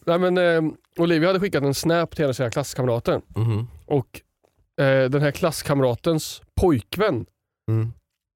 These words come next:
Speaker 1: hade sagt, "Sätt den här snappen." Och jag hade väl varit i bakgrunden och bara, "What the fuck? Det där är, det där är ju Josef."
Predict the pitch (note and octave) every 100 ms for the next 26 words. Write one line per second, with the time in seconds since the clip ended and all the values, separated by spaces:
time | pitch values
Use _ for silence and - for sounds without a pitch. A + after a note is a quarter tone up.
0 | _ F3 D#3+ D3+ - - _ _ _ _
1 | _ - F3 E3 C#3 C#3+ A2+ - D3+ C3+
2 | D3 E3 E3 D#3+ A#2+ C3 C3+ C3+ C3 A2+
3 | C3+ D#3+ D3+ C#3 G2+ _ _ _ - F3
4 | - G#3+ G3+ - _ _ _ _ _ _
5 | C#3 C#3+ G#3+ F3 - _ _ D3 G#3+ E3
6 | C#3 E3 A2 - - G3 -